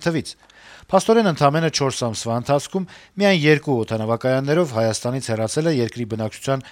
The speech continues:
մեկ ամբողջ երեք տոկոսը։ Բայց Հայաստանից օրական ութից տաս ավտոբուս է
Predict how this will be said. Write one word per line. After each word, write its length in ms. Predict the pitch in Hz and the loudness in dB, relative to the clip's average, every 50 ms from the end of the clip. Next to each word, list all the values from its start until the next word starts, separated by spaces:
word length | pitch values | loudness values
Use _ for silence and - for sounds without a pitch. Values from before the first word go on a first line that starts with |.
| - _ - | -18 _ -2
մեկ 200 | 170 175 165 - | -2 0 2 2
ամբողջ 320 | 151 135 127 123 117 - - 107 | 0 0 0 -2 -4 -4 -4 -4
երեք 240 | 110 113 117 117 - - | -2 -2 -2 -2 -4 -4
տոկոսը։ 440 | - 143 135 - 151 123 - - 101 - _ _ _ - - - - - - - | -4 -4 -4 -2 -4 -4 -4 -8 -12 -14 _ _ _ -20 -20 -20 -20 -20 -12 2
Բայց 180 | - 190 190 196 - - | 4 4 4 4 2 0
Հայաստանից 500 | - 165 175 175 160 - 175 170 165 - 156 | 2 2 4 4 2 2 0 0 0 0 2
օրական 320 | 147 143 139 131 151 156 156 - - | 4 4 4 4 2 -2 -2 -2 -6
ութից 280 | 143 127 - 143 127 - - | -8 -6 -6 -6 -8 -4 0
տաս 180 | - 135 131 - 131 127 | 0 0 2 0 0 -2
ավտոբուս 360 | 113 - 131 127 127 127 - 123 | -2 -2 -4 -6 -4 -4 -4 -4
է 60 | 120 | -2